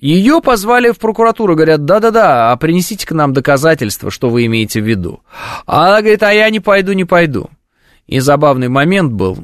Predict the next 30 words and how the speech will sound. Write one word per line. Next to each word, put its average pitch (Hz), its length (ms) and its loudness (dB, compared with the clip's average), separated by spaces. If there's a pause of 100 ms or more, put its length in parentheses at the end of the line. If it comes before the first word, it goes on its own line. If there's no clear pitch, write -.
(100)
значит, - 400 -6
польский, 117 680 -2
э, 110 200 2
президент, 110 580 -2
э, 95 160 0
Дуда 113 640 -2 (480)
в 113 400 0
интервью 135 540 0
на 107 220 0
своём 107 360 2
радио, 135 380 0
радио 110 280 0
называется 101 520 -4
Z, 131 260 0 (380)
Z, 107 240 -4 (120)
польское 95 380 -4
радио, 87 360 -6 (260)
ну, 151 100 -12
так 98 180 -4
получилось, 90 520 -6
совпало, - 680 -8 (1300)
сказал, 170 400 0
что 208 300 2
когда 160 320 2
он 147 100 0
разговаривал 135 540 2
с 113 40 -6
Зурабишвили 117 520 0
по 113 120 -6
телефону, 220 680 0